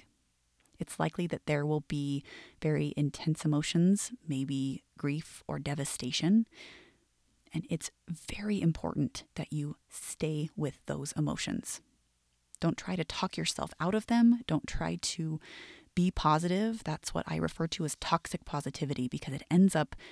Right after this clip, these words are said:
making everything feel even worse in the end. So stay very present with what comes up for you. It's very cleansing and it's very healing in the long run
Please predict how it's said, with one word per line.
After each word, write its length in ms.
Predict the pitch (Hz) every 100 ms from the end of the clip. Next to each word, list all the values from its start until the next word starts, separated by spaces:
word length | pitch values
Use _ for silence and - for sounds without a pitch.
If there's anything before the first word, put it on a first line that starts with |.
| -
making 280 | 165 160 156
everything 340 | 143 151 147
feel 360 | 147 - 175 170
even 380 | - 156 151 143 -
worse 520 | - 143 143 - - -
in 120 | 156
the 140 | 135 -
end. 300 | - - - _ _ _ - - - - _
So 140 | - 170
stay 640 | - - 190 180 190 214 -
very 360 | 170 165 160 165 -
present 800 | - - 165 151 160 - - - _
with 280 | 165 156 165 -
what 260 | 160 143 -
comes 280 | - 147 -
up 160 | -
for 200 | - -
you. 280 | - 104 - - _ _ _
It's 160 | - -
very 260 | - 156 180
cleansing 840 | - - 170 165 170 185 233 254
and 100 | 269
it's 120 | -
very 180 | - 165
healing 500 | 180 - 226 190 160
in 140 | 165
the 60 | 165
long 300 | 160 151 156
run 320 | 156 - -